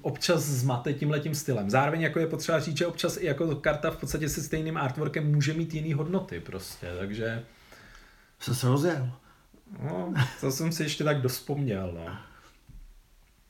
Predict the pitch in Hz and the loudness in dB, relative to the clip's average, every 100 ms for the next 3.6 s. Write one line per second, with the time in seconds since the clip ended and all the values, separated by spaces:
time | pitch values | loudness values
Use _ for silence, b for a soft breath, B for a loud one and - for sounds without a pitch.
0 | _ - b b b b b b b - | _ -20 b b b b b b b -2
1 | 135 160 190 180 131 127 190 190 170 180 | 4 8 8 8 6 4 4 4 4 6
2 | 185 170 151 135 131 - 170 175 175 - | 8 8 6 4 4 4 6 6 6 4
3 | 127 131 - 151 156 165 | 2 2 2 4 6 4